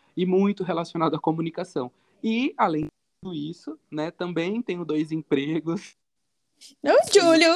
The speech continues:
Speaker 1: Empreendendo, Júlio total, né? <laughs> Júlio total.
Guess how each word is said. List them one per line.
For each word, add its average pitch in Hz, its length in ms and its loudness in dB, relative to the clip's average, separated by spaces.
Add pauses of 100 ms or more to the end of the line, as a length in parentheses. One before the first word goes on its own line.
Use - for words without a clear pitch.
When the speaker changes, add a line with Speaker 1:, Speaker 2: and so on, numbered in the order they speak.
Speaker 1:
Empreendendo, 147 1040 -2
Júlio 202 360 -2
total, 135 540 -4
né? 135 160 -10
<laughs> - 560 -4
Júlio 156 260 -8
total. 127 440 -6